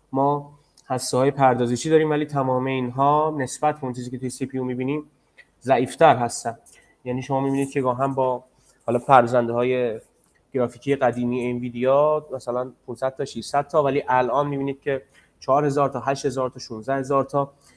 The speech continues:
می‌بینید که، اه، اینا کورهای پردازشی دارن که اگر، اه، دقت بکنید می‌بینید که هر مجموعه‌ای از اینها یک کش جداگونه داره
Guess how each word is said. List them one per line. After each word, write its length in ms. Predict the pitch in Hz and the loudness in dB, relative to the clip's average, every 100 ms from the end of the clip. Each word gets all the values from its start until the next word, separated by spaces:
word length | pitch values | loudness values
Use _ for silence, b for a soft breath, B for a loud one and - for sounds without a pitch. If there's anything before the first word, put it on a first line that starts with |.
| b | b
می‌بینید 320 | 117 117 123 - | -6 -4 -4 0
که، 500 | 135 131 135 135 131 - _ _ _ _ | 0 2 2 0 -4 -12 _ _ _ _
اه، 280 | 117 117 117 | 0 2 0
اینا 180 | 123 120 | 0 -2
کورهای 300 | 113 120 117 | 0 0 0
پردازشی 600 | 127 127 113 107 110 160 | 4 4 4 -2 -6 -2
دارن 220 | 143 117 - _ _ _ _ _ _ _ b b b | 0 0 -4 _ _ _ _ _ _ _ b b b
که 260 | 143 135 135 | 2 2 2
اگر، 300 | 139 143 - - | 2 0 -2 -4
اه، 200 | 135 127 | -4 -2
دقت 400 | - 139 139 143 | -2 0 0 0
بکنید 280 | 143 160 | 2 2
می‌بینید 320 | 175 175 180 175 | 0 -2 -2 -2
که 120 | 190 | -4
هر 240 | 165 175 | 2 2
مجموعه‌ای 680 | 175 156 139 139 139 165 165 | 2 0 0 -2 -2 -2 -2
از 200 | 151 143 | -2 -4
اینها 260 | 139 139 | -4 -4
یک 240 | 160 160 - | -4 -6 -4
کش 220 | 156 151 | -4 -4
جداگونه 600 | 151 143 131 131 131 151 | -2 -2 0 -2 -2 -2
داره 300 | 180 175 180 | -2 -2 -4